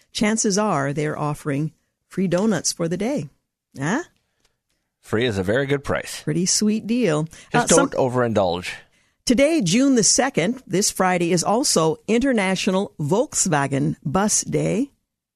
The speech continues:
Speaker 1: It's also National Rotisserie Chicken Day.
Speaker 2: Mm.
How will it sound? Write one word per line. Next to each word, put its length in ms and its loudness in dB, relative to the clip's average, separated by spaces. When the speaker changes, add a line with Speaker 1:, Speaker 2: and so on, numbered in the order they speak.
Speaker 1:
It's 160 2
also 500 2
National 640 2
Rotisserie 880 0
Chicken 540 0
Day. 500 2
Speaker 2:
Mm. 500 -4